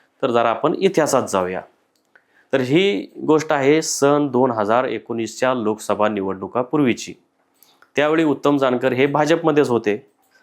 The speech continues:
जानकर आणि गोपीचंद पडळकर या दोघांनी त्यावेळी भाजपमध्ये प्रवेश केला होता.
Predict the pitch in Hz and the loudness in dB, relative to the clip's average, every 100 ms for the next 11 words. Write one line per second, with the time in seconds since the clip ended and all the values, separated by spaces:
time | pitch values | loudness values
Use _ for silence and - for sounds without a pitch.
0 | _ _ _ - 98 123 143 143 170 180 | _ _ _ -12 -2 0 0 2 2 2
1 | - 135 147 117 117 131 139 160 160 127 | 2 0 2 2 2 0 0 0 0 2
2 | 123 120 131 139 127 143 117 104 110 110 | 2 2 0 2 0 2 0 -2 -2 -2
3 | 139 190 240 _ _ _ _ - 185 196 | -4 -4 -6 _ _ _ _ 0 2 2
4 | 185 139 131 143 135 147 165 185 170 - | 2 2 2 0 -2 -2 0 4 2 2
5 | 127 101 92 | 0 0 -4